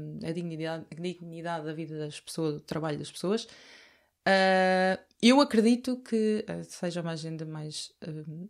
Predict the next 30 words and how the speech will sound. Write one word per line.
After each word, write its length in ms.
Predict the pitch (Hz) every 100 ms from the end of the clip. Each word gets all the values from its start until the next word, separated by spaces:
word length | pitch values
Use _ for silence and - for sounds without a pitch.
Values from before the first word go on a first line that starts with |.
| _ _ _ _ - -
focada 540 | - 170 160 151 151
no, 400 | 156 156 156 160 - -
nas 180 | - 165
vendas. 420 | 147 143 151 - _ _ - - - -
Porquê 200 | 175 180
é 40 |
que 80 | 180
eu 40 |
digo 220 | 180 170 160
isto? 420 | 147 - - - - - - - _ _ _ _
Porque 360 | 202 208 202 202
geralmente 520 | 180 202 196 202 196
as 60 | 196
soluções 480 | 196 190 - 165 -
que 80 | -
são 180 | 190
apresentadas 920 | 180 180 165 170 170 160 139 139 143 151
nestas, 640 | 160 156 - 160 156 - 165
nestas 460 | 165 160 - 170
coleções 800 | - 175 170 - 165 160 156 151 -
tipo 300 | 139 135 202
Conscience 880 | - 139 147 139 - 143 156 - -
e 340 | - - 156
Eco 440 | 160 160 - - -
e 100 | -
Verde 540 | 135 139 151 147 143 143
e 140 | 147
Green, 640 | 143 147 156 165 160 151
não 140 | 143 135
sei 220 | -